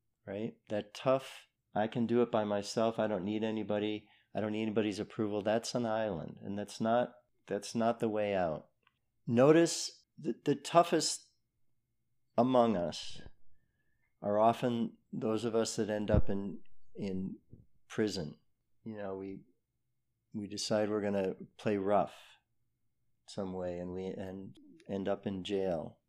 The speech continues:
inevitably at some point. And what's the worst thing that can happen in prison?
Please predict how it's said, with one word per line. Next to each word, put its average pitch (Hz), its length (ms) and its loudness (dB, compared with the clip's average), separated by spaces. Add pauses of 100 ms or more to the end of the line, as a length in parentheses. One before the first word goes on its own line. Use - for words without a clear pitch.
inevitably 92 600 -4
at 76 100 -8
some 101 220 -4
point. 76 320 -8 (1200)
And 113 140 0
what's 135 220 2
the 147 100 4
worst 139 380 2
thing 139 160 0
that 131 100 -2
can 123 140 -2
happen 123 340 0
in 107 140 -6
prison? 120 500 -6